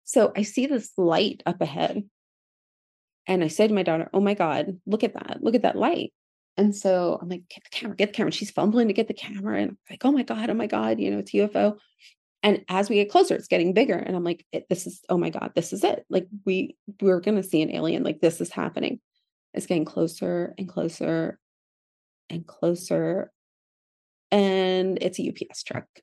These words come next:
It's just a truck with the headlights <laughs> on. We're like,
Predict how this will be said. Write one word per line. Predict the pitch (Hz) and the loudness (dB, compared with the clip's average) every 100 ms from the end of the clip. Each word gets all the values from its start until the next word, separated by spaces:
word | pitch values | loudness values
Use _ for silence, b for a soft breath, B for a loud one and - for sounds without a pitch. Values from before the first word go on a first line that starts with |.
| _ _ B B B _ | _ _ B B B _
It's | - 190 - | 0 0 -2
just | 156 - | -2 -2
a | |
truck | - - - - | -6 -4 -2 0
with | 180 | 2
the | 170 | 2
headlights | 165 - - 202 - | 0 0 0 0 2
<laughs> | |
on. | 269 - | 4 8
We're | 339 - 311 302 302 | 8 8 8 8 8
like, | 339 370 | 6 6